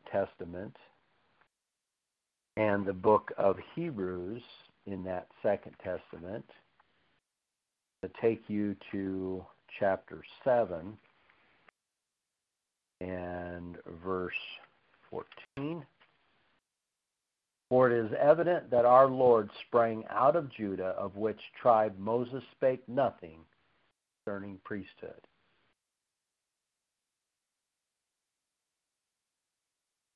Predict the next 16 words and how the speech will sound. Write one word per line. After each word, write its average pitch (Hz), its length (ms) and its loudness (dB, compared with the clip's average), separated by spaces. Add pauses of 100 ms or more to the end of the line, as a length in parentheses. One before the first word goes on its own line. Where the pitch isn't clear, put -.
So 113 80 2
here 139 180 6
Paul 151 460 10
is 120 160 -4
telling 135 340 2
those 123 420 4
in 117 80 -10
the 113 100 -4
Hebrews 101 640 -10 (600)
how 113 260 2
important 135 500 2
it - 140 -6
was 90 480 -4 (240)
for 110 100 -12
them 107 260 -2
to - 100 -10